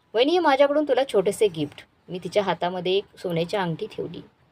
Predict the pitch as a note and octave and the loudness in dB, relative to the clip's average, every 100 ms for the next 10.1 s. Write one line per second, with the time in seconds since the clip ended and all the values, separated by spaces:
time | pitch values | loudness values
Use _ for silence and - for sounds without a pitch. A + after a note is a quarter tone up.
0 | _ _ _ _ A#3 D#4 E4 D4+ D4 C#4 | _ _ _ _ -4 -2 2 4 6 6
1 | C4+ C#4 A#3 A#3+ G#3+ F#3+ G#3+ G#3 A3+ F#3 | 4 4 2 4 2 4 2 4 2 4
2 | G#3 G#3 G3+ G#3 G#3+ F#3 F#3+ F3+ F#3 G#3 | 2 2 0 -2 0 2 2 0 0 0
3 | F#3 D#3 G3 G#3+ F#3 F3 E3+ A3 D#3+ D#3+ | 0 2 4 2 2 2 0 -6 -4 -4
4 | F#3+ E3 - C#3 - _ _ _ _ _ | -4 -6 -8 -12 -12 _ _ _ _ _
5 | _ G#3 B3 E4+ E4+ F4 B3+ A#3 B3+ C4 | _ -2 0 2 0 2 2 4 4 2
6 | C4 C4 B3 F#3+ G3 A3 F#3+ A3 F3 G#3+ | 0 -2 0 0 2 0 0 -4 -4 -4
7 | - E3 D3 D3 D3 C#3 - _ _ _ | -4 -6 -6 -6 -8 -12 -16 _ _ _
8 | E3+ F3 G3+ D#3+ D3 G#3+ G3 D3+ G3 G#3+ | -10 0 0 0 -2 -4 -2 0 0 -2
9 | G3+ F3+ G3 G3+ E3+ G#3+ G3+ D3 D3 D#3+ | -2 -2 -2 -2 -2 -2 -2 -4 -6 -8
10 | C#3+ | -12